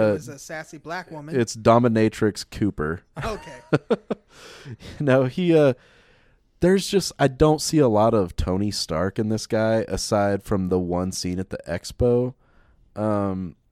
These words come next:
Speaker 1: and honestly, Dominic Cooper is totally just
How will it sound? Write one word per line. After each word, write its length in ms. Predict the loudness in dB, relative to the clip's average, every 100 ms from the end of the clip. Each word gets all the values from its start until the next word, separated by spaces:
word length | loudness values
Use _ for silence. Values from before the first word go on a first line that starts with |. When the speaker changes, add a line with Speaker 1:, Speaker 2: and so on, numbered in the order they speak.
| _ -2
Speaker 1:
and 240 | -2 -2 -2
honestly, 420 | -2 -2 -2 -2
Dominic 420 | -2 -2 -2 -8
Cooper 520 | -8 -6 -4 -4 -6 -6
is 260 | -8 -8 -12
totally 760 | -8 -6 -4 -4 -6 -6 -8 -10
just 380 | -10 -10 -10